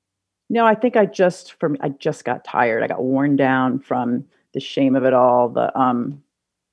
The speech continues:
the frustration, and also started hearing on,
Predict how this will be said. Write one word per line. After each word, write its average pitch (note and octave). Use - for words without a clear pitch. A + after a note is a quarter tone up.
the C#3
frustration, C#3
and A3+
also G3+
started E3
hearing D#3+
on, C#3+